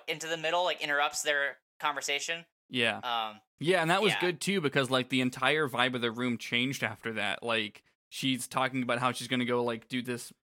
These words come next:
Speaker 2: you know, suicide mission to stop this thing, and, uh, people are just, like, doing all they can to sort of, like,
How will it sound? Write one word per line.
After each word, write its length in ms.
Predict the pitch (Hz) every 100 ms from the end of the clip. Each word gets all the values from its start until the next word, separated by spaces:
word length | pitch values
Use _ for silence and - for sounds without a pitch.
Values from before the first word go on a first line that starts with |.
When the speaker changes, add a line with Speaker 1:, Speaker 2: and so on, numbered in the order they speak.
| _
Speaker 2:
you 120 | 131 120
know, 140 | 110
suicide 600 | - - 127 123 123 110
mission 340 | 113 107 117 104
to 160 | 104 -
stop 340 | - 113 117
this 200 | 120 113
thing, 320 | - 110 107 107
and, 160 | 104 - _ _ _
uh, 260 | - 110 107 -
people 220 | 131 120
are 100 | 113
just, 160 | 110
like, 380 | 117 113 110 - _ _ _ _
doing 180 | 135 127
all 180 | 113 117
they 140 | 117
can 320 | 113 120 117 117
to 80 |
sort 220 | 113 110 110
of, 80 | 110
like, 400 | 104 104 -